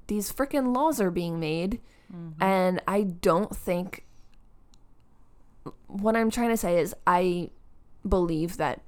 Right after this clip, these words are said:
Speaker 1: me and Harold made the right decision
Speaker 2: Yeah.
Speaker 1: coming back when we did.
Speaker 2: Yeah.
Speaker 1: Because I don't think that my mental health, my physical health would be
Speaker 2: Mm-hmm.
Speaker 1: able to handle it. I would be cooped up in my home. And that's not to say that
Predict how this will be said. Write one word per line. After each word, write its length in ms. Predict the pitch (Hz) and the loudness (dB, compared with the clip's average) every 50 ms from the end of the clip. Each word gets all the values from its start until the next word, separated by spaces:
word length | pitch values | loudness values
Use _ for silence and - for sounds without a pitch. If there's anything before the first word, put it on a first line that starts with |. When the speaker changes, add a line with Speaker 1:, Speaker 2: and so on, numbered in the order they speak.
| - - | -4 -2
Speaker 1:
me 180 | 190 185 170 | -2 0 0
and 80 | 151 - | -2 -4
Harold 280 | 165 - - 64 - | -4 -4 -6 -6 -6
made 200 | 180 180 170 165 | -6 -6 -6 -6
the 60 | 151 151 | -6 -6
right 140 | 160 - | -6 -6
decision 580 | - - 190 - 160 196 - - - 196 214 214 - - - - 160 | -6 -8 -8 -8 -8 -8 -8 -8 -6 -6 -6 -6 -8 -14 -18 -16 -14
Speaker 2:
Yeah. 200 | 151 143 135 135 143 | -14 -14 -14 -14 -10
Speaker 1:
coming 280 | - 214 185 165 165 180 | -6 -4 -4 -4 -4 -2
back 320 | 180 165 170 180 - - | -2 -2 -2 -2 -6 -6
when 160 | 190 180 165 | -4 -4 -4
we 120 | 160 156 - | -4 -6 -6
did. 280 | - - - - - - - - - - - - - - - | -6 -8 -8 -8 -10 -12 -16 -20 -20 -20 -20 -20 -20 -20 -20
Speaker 2:
Yeah. 60 | 160 151 | -12 -10
Speaker 1:
Because 260 | - 202 202 202 185 | -6 -4 -2 -2 0
I 120 | 151 170 | 0 0
don't 400 | 180 170 185 180 175 170 135 - | -2 0 2 2 4 4 2 -2
think 400 | - - 175 - - - - - - - - - - - - - - - - - - - - - - - - - - _ - - - - - 175 | -4 -4 -4 -4 -6 -8 -12 -16 -20 -20 -20 -20 -20 -20 -20 -20 -20 -20 -20 -20 -20 -20 -20 -20 -20 -20 -20 -20 -20 _ -20 -20 -20 -20 -8 -4
that 180 | 175 180 165 - | -2 -2 0 -2
my 260 | 175 180 170 175 170 | -2 -2 -2 -2 -2
mental 380 | 170 170 170 160 175 180 247 277 | -2 -4 -4 -4 -4 -4 -4 -2
health, 320 | 277 302 320 330 330 - - _ _ _ _ - _ _ - _ - | -2 -2 -2 -4 -4 -10 -20 _ _ _ _ -20 _ _ -20 _ -6
my 160 | - 185 160 175 | -4 -4 -4 -4
physical 480 | - - - 220 220 233 226 196 196 | -6 2 2 2 4 4 0 -2 -4
health 440 | 175 180 - - 208 214 - - - - - | -4 -4 -4 -4 -4 -6 -8 -14 -18 -16 -12
would 300 | 180 175 185 190 180 175 | -6 0 2 2 4 4
be 80 | 180 | 2
Speaker 2:
Mm-hmm. 40 | 175 | 0
Speaker 1:
able 160 | 170 - - 160 | 0 0 -2 -2
to 40 | |
handle 280 | 180 180 - - - - | -2 -4 -6 -6 -6 -4
it. 160 | 78 - - - | -4 -6 -6 -6
I 140 | - 170 165 | -4 -2 0
would 160 | 165 180 170 | 0 0 -2
be 120 | 165 165 165 | -2 -6 -8
cooped 300 | - - 240 247 - 247 | -4 -4 -6 -2 0 0
up 180 | 240 233 240 - - | 0 0 0 -4 -4
in 160 | 190 185 185 190 | -4 -2 -2 -2
my 120 | 196 196 | -2 -2
home. 440 | 190 190 175 170 170 170 165 170 190 - - - - - - - - - - | -2 -2 -2 0 0 -2 -2 -4 -6 -8 -10 -16 -20 -20 -20 -20 -10 0 2
And 260 | 294 359 381 349 302 | 4 4 4 4 4
that's 200 | 330 330 330 - | 2 2 2 0
not 160 | - 302 320 311 | -2 -2 -2 -2
to 80 | 294 | -4
say 220 | - - 247 226 240 | -2 0 0 0 2
that 260 | 208 196 180 160 - | 4 2 2 2 0